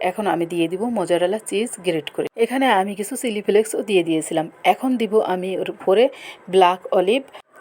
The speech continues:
আর রিং করে কেটে নেওয়া কিছু পেঁয়াজ উপরে সাজিয়ে দিব।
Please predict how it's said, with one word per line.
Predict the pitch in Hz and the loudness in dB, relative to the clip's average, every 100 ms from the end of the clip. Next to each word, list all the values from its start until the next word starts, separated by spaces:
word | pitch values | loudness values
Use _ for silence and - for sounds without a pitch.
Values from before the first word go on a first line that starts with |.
| - | 0
আর | 226 208 | 2 2
রিং | 226 262 | 0 0
করে | 285 277 | 2 0
কেটে | 262 240 226 | 0 2 4
নেওয়া | 202 202 | 2 -2
কিছু | 220 202 - 240 - _ | -4 -4 -2 -2 -4 _
পেঁয়াজ | 220 185 185 - | 4 6 4 -2
উপরে | 196 - 220 | -4 0 0
সাজিয়ে | 247 185 165 165 151 | 0 -2 0 -2 -2
দিব। | 151 | -4